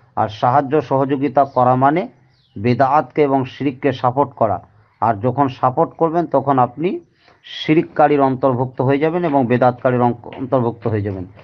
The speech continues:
শিরিককারী যদি অন্তর্ভুক্ত হয়ে যান, তাহলে আপনি, আহ, শিরকে গুনাহ করলেন। আর বেদাতকারীর অন্তর্ভুক্ত হয়ে গেলে বেদাত, বেদাতকারী বলে আপনি,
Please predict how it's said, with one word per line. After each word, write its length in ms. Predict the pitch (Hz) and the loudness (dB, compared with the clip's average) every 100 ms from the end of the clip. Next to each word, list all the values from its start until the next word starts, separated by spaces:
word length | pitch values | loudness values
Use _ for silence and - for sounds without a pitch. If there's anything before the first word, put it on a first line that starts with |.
| _ _ | _ _
শিরিককারী 560 | - 165 160 - 170 151 | -4 0 2 2 0 0
যদি 200 | 160 156 | -2 0
অন্তর্ভুক্ত 600 | 156 131 156 143 143 156 | 0 0 0 0 0 0
হয়ে 220 | 143 147 | 2 2
যান, 200 | 143 143 - _ _ - | 0 -2 -6 _ _ -2
তাহলে 320 | 123 135 139 | 0 4 4
আপনি, 480 | 131 127 135 127 _ _ - | 4 2 0 -2 _ _ -4
আহ, 260 | 120 127 120 | 2 2 2
শিরকে 440 | - 160 139 151 | -2 -4 0 0
গুনাহ 300 | 127 135 127 | 2 2 2
করলেন। 320 | 127 127 127 | 0 -4 -4
আর 160 | - 120 | -4 -2
বেদাতকারীর 580 | 123 131 143 - 147 143 | 0 2 2 2 2 2
অন্তর্ভুক্ত 500 | 139 139 127 123 135 | 0 0 -2 -2 0
হয়ে 200 | 127 123 | 0 2
গেলে 200 | 127 123 | 0 2
বেদাত, 380 | 123 127 127 - _ _ _ _ - | 2 2 0 -4 _ _ _ _ -6
বেদাতকারী 920 | 117 127 139 135 _ _ _ - 139 135 | 0 2 2 0 _ _ _ 0 2 2
বলে 220 | 135 135 | 2 2
আপনি, 420 | 127 127 123 120 | 2 2 0 -2